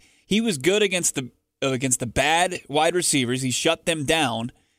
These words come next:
He had a decent, you know, he, he had the awesome game where he shut down D K Metcalf. But then at, uh, the, there was parts where he showed his age, where he showed that he wasn't the same, you know, the Pro Bowler that he once was.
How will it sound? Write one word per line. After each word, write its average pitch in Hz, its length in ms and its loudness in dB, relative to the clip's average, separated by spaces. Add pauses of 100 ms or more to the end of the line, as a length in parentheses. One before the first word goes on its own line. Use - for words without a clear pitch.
(200)
He 151 160 2
had 160 160 2
a 139 40 -2
decent, 170 420 0
you 147 100 0
know, 131 100 2
he, 131 180 0
he 139 120 0
had 143 120 2
the 123 260 0
awesome 165 420 0
game 156 260 0
where 147 100 0
he 135 60 0
shut 156 280 0
down 147 200 2
D 135 160 0
K 131 160 0
Metcalf. 135 580 0 (380)
But 147 80 -2
then 185 160 2
at, 180 140 0
uh, 139 100 -12 (240)
the, 160 200 -2
there 156 200 0
was 151 140 -4
parts 175 340 -2
where 170 120 0
he 170 100 -2
showed 165 280 2
his 160 120 -2
age, - 520 -2 (300)
where 165 140 0
he 156 40 2
showed 202 340 2
that 208 100 2
he 165 80 4
wasn't 147 320 0
the 131 40 0
same, 139 300 2
you 139 100 0
know, 131 120 2
the 123 80 0
Pro 139 260 2
Bowler 123 280 0
that 120 120 0
he 117 60 -2
once 113 280 -6
was. - 360 -8